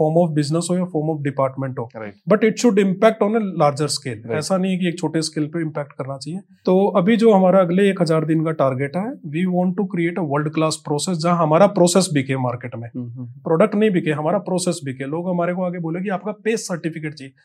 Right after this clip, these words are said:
Speaker 2: राइट।
Speaker 1: हमने उसको पेस नाम दिया है कि हमारा पेस सर्टिफिकेट पूछे और इंस्टीट्यूशंस वाले और यूनिवर्सिटी वाले कि यार आपका as it is हमें रेप्लिका करना है।
Speaker 2: ओके।
Speaker 1: And, uh, उसके बाद जो हम लोग दो हज़ार तीस का जो हमारा प्लान है,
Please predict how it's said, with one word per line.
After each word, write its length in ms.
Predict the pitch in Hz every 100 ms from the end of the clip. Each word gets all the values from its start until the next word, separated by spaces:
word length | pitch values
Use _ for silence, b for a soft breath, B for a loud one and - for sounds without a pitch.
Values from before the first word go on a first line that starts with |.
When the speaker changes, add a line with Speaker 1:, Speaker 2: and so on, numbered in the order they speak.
| -
Speaker 2:
राइट। 140 | 120
Speaker 1:
हमने 140 | 175 196
उसको 200 | 202 220
पेस 300 | 208 196 196
नाम 220 | 160 147
दिया 200 | 131 120
है 100 | 113 _ _ _ -
कि 80 |
हमारा 240 | 180 180 208
पेस 320 | 208 220 220
सर्टिफिकेट 560 | 180 170 190 190 180 -
पूछे 220 | 170 208
और 200 | 196 190
इंस्टीट्यूशंस 680 | 175 185 170 165 - 165 160
वाले 220 | 151 160
और 200 | 170 170
यूनिवर्सिटी 480 | 156 156 156 151 147
वाले 220 | 139 127
कि 400 | 123 _ _ -
यार 120 | 190
आपका 280 | 196 180 202 202
as 100 | 190
it 120 | 220
is 140 | 220 190
हमें 180 | 180 202
रेप्लिका 400 | 160 170 160 156
करना 280 | 117 113
है। 60 | 110 _ 127
Speaker 2:
ओके। 280 | 120 123 107 b b -
Speaker 1:
And, 360 | 165 165 175
uh, 600 | 180 185 185 185 185 - -
उसके 280 | 226 - 269
बाद 220 | 214 202
जो 140 | 196
हम 140 | 180 175
लोग 200 | 185 160
दो 220 | 185 202
हज़ार 180 | 180 180 -
तीस 200 | 190 190
का 100 | 180
जो 180 | 165 156
हमारा 240 | 151 147
प्लान 360 | 147 139 139
है, 120 | 147